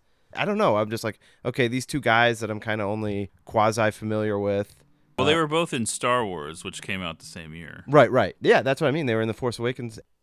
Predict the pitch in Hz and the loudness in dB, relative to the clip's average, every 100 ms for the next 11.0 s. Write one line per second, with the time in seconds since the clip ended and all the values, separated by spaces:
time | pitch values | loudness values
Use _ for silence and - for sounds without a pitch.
0 | _ _ 127 139 139 123 120 120 117 110 | _ _ 0 2 4 2 -2 -4 -4 -4
1 | 123 104 107 123 95 80 58 76 92 113 | -4 -2 -2 -2 -6 -10 -10 -12 -10 -10
2 | 90 98 _ _ _ _ _ - 131 143 | -10 -12 _ _ _ _ _ -12 -4 -2
3 | 87 55 _ _ _ _ _ - 117 131 | -2 -6 _ _ _ _ _ -12 -2 -2
4 | 139 143 117 123 117 - - - 110 87 | -2 -4 -4 -4 -4 -6 -14 -12 -8 -4
5 | 110 139 131 101 92 95 92 87 87 85 | -2 -2 -2 -2 -4 -4 -6 -6 -8 -10
6 | 95 87 85 78 - - 95 92 95 98 | -10 -8 -8 -10 -16 -14 -10 -10 -10 -12
7 | 90 85 82 - 98 76 - - 92 82 | -12 -12 -12 -10 -10 -10 -12 -16 -14 -14
8 | - 92 - 107 104 107 90 87 98 151 | -14 -16 -12 -10 -8 -10 -12 -12 -10 -6
9 | 127 85 82 110 _ _ _ _ - 95 | -6 -6 -8 -12 _ _ _ _ -14 -12
10 | 95 98 98 98 - 117 104 - - | -10 -12 -12 -12 -6 -6 -6 -10 -20